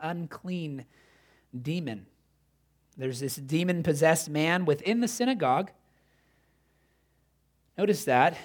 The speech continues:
He's the demon's not missing a chance to gather with the saints, not missing an opportunity to stir up strife in the community of the saints. So this demon-possessed man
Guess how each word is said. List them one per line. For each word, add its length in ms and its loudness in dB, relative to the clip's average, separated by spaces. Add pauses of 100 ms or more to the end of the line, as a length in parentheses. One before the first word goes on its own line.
(260)
He's 580 -6 (1200)
the 100 -16
demon's 440 -4
not 160 -4
missing 260 -4
a 60 -8
chance 380 -6
to 100 -8
gather 320 -2
with 140 -8
the 80 -10
saints, 480 -10 (2000)
not 160 -8
missing 240 -6
an 80 -2
opportunity 680 -6
to 160 -14
stir 440 -2
up 220 -6 (1000)
strife 540 -6 (340)
in 120 -10
the 60 -8
community 520 -4
of 80 -6
the 80 -8
saints. 500 -10 (1700)
So 140 -6
this 160 -2
demon-possessed 680 0
man 360 -2